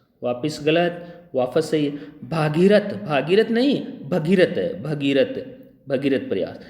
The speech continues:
ऐसे भगीरथी, देखिए अब, अ, आगे यहाँ हम, मैंने क्या किया, ई प्रत्यय लगाया। यहाँ देखिए, यहाँ ऊपर थ था, यहाँ थी हो गया। जब प्रत्यय जुड़ा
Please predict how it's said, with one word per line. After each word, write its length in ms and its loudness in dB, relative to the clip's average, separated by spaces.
ऐसे 200 2
भगीरथी, 640 0
देखिए 360 0
अब, 360 -2
अ, 40 -4
आगे 640 0
यहाँ 400 2
हम, 140 0
मैंने 340 0
क्या 200 2
किया, 180 -2
ई 100 4
प्रत्यय 280 4
लगाया। 360 -2
यहाँ 120 -6
देखिए, 400 -4
यहाँ 200 2
ऊपर 240 2
थ 340 2
था, 120 4
यहाँ 360 0
थी 60 4
हो 140 2
गया। 200 -2
जब 240 2
प्रत्यय 300 4
जुड़ा 280 4